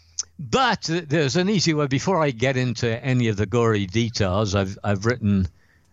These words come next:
uh, three books. Uh, each of them have also, for those who speak Chinese, been translated into Chinese.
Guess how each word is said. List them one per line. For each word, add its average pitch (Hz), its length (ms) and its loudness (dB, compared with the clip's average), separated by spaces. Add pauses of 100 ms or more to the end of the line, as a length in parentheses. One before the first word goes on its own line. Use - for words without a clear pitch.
uh, 104 220 2
three 127 320 2
books. - 460 -4 (760)
Uh, 107 320 0
each 120 240 0
of 113 60 0
them 113 340 2
have 104 160 2
also, 110 560 2 (480)
for - 160 -2
those 127 320 2
who 123 100 -2
speak 117 280 -4
Chinese, 120 540 -2
been 113 180 -4
translated 110 500 -2
into 98 200 -4
Chinese. 101 560 -4